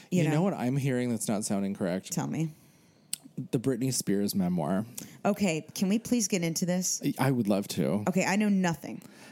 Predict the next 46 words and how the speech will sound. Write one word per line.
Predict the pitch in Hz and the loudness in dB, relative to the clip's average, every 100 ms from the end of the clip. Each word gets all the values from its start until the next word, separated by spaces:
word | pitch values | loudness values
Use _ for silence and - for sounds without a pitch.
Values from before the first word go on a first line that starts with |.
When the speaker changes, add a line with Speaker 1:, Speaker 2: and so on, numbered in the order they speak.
| - | -2
Speaker 1:
I've | 175 | 2
been | - | 4
Speaker 2:
Okay. | 160 | 4
Speaker 1:
avoiding | - 170 160 | 2 2 0
it | 147 | -2
because | - 160 | -2 -2
I'm | 160 | 0
just | 156 | -2
like, | - - | -4 -4
"Jesus." | - - - - - - | -6 -4 -4 -4 -6 -4
Speaker 2:
I | - | 0
know. | 110 69 - | 2 0 0
Well, | 139 | 0
first | 139 175 147 | 2 0 2
of | |
Speaker 1:
So | 110 | 0
Speaker 2:
all, | 95 | 2
Speaker 1:
much | 90 - | 0 -2
going | 131 - | -4 -4
on. | - | -4
Speaker 2:
first | 156 - - 180 | -4 0 2 4
of | 135 | 2
all, | 117 104 95 | 2 2 2
I | 110 | 0
love | 104 87 | 0 0
her. | 76 69 | 0 0
I'm | - | 2
a | 208 | 2
big | 185 | 2
Speaker 1:
Me | 165 | 2
Speaker 2:
fan. | 220 180 | 2 4
Speaker 1:
too. | 175 170 | 4 4
Speaker 2:
And | 147 123 | 2 0
so | 127 | 0
what | 113 113 | 2 2
I'm | 135 | 2
about | 139 120 113 | 2 0 0
to | 117 | -2
say, | - 104 | 0 0
to | 98 | 0
preface | 104 107 98 104 - | 0 0 0 -2 0
what | 92 | 0
I'm | 95 95 | 0 0
about | 90 90 - | 0 -2 -4
to | |
say, | - 90 71 104 | -2 0 2 -2